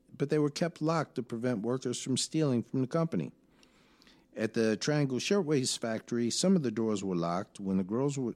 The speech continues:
tried to escape through the locked doors, the fire consumed them. But even the doors that were not locked were of no use to the workers. The doors in the Triangle Shirtwaist factory opened only inward.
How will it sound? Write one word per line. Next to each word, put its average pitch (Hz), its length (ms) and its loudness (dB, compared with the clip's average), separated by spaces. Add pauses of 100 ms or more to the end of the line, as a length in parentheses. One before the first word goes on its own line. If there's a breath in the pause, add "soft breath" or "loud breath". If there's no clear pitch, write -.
(120)
tried 113 300 -2
to 110 120 -4
escape 104 500 -2
through 104 100 -4
the 90 100 -4
locked 95 360 -2
doors, 92 320 -2
the 82 80 -6
fire 85 280 -2
consumed 87 680 -2
them. 65 280 -12 (960 soft breath)
But 123 100 0
even 226 220 6
the 175 80 8
doors 135 260 4
that 123 80 0
were 104 120 2
not 104 340 2
locked 85 320 -4
were 85 100 0
of 78 80 -2
no 87 180 4
use 85 340 -2
to - 100 -12
the 78 100 -6
workers. - 640 -6 (280)
The 90 80 -4
doors 131 420 0
in 120 100 2
the 104 80 2
Triangle 98 560 0
Shirtwaist 92 560 -4
factory 87 480 -4 (600)
opened 92 480 -2 (180)
only 113 580 2
inward. 131 520 0